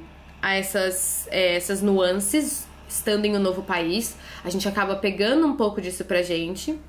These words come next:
A gente passa um pouco, né, da nossa abertura, assim, pra, pra as pessoas daqui com, com as quais a gente se relaciona.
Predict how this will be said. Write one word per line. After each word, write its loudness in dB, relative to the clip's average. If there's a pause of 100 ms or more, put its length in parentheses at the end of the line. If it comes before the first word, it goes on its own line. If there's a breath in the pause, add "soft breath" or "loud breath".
(460 loud breath)
A 2
gente 2
passa 0
um 2
pouco, -2
né, 0
da 0
nossa -2
abertura, 0
assim, -6 (320 loud breath)
pra, 0
pra 0
as -4
pessoas -2
daqui -2
com, -4
com -6
as 0
quais 0
a -4
gente -4
se -6
relaciona. 2